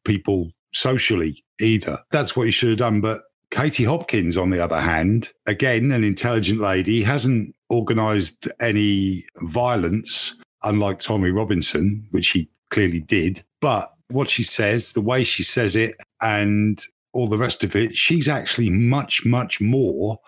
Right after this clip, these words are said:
of a racist than Tommy is. Her rhetoric is far more racist than Tommy's is. Tommy isn't talking about a race. He's talking about the religion. And, you know, he distrusts Islam.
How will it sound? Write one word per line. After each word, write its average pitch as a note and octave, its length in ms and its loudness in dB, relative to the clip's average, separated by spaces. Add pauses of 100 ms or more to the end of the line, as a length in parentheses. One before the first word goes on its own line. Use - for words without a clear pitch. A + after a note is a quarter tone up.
(140)
of G#2 140 0
a A2 100 2
racist F#2+ 840 0 (240)
than G#2 180 2
Tommy G#2+ 360 0
is. C#2+ 460 -2 (160)
Her B2 220 2
rhetoric G#2 600 0
is F2 120 0
far C#3 360 -2
more G#2 220 2
racist A2 600 -2
than F#2+ 140 0
Tommy's A#2+ 420 0
is. D#2+ 280 -4 (340)
Tommy F3+ 280 2
isn't B2+ 260 0
talking C#3+ 380 0
about C3+ 280 0
a G2 80 0
race. E2+ 360 0
He's G#2+ 140 0
talking G#2 640 0
about A2 340 -2
the F#2+ 80 0
religion. G2+ 540 0 (180)
And, G2+ 460 2 (100)
you A2+ 140 0
know, G#2+ 220 2
he G#2 760 0
distrusts - 960 0 (220)
Islam. F2+ 500 0